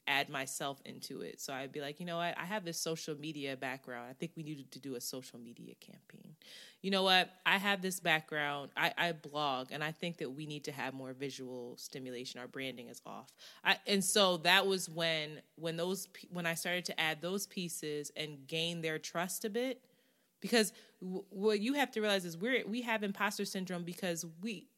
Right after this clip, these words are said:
a part of it is that we were told we don't belong in those spaces. So the people that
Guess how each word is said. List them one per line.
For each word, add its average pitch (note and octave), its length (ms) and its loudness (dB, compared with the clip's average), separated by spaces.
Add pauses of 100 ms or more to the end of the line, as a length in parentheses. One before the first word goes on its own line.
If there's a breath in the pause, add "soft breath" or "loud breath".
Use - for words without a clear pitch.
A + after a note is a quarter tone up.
(300)
a F3+ 60 2
part C#4+ 280 2
of A#3+ 120 2
it G#3 80 2
is F#3 140 0
that F3+ 100 -2
we G#3 120 -2
were F3+ 140 -4
told G3 400 0
we F3+ 80 -4
don't A3 320 4
belong D#3 300 0
in C3+ 80 -8
those C3+ 160 -6
spaces. - 500 -10 (220 loud breath)
So A3+ 100 4
the G#3 120 6
people B3+ 320 2
that G3 120 0